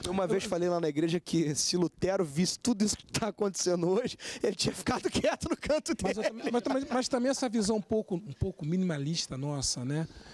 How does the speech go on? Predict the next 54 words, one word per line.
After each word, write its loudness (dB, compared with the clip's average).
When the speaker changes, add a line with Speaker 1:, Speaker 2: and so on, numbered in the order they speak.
Speaker 2:
É, -2
é 0
de 0
uma 2
realidade 0
que -10
talvez 0
nós 0
estamos 0
vivendo -2
nas -2
nossas -4
comunidades. -4
Isso -2
é 0
fato, -4
ou -2
no 2
nosso 0
país. -4
Mas 0
não 2
podemos 0
ditar 0
o -2
que -12
tá 0
acontecendo, -2
de 2
repente, 0
num 2
outro 0
continente. -2
Nós 0
não 0
podemos 0
ditar -2
o -4
que -6
tá -2
acontecendo, 0
de 4
repente, -2
em 0
um 2
outro -2
país. -2
Isso -2
é -2
um, 2
isso 0
é 0
um -2
fato. -2